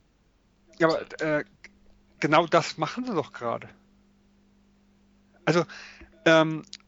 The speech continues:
Speaker 1: als der Trade für Christoph Porzingis rumging,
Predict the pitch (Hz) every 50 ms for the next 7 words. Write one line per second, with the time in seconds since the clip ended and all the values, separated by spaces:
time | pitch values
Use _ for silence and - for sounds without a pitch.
0 | _ _ _ 170 196 240 262 - - - 214 202 202 190 - - 180 175 180 180
1 | - - 170 151 - 165 147 - 160 147 - - - 131 123 135 135 127 120 -
2 | - - 117 117 113 113 120 - - -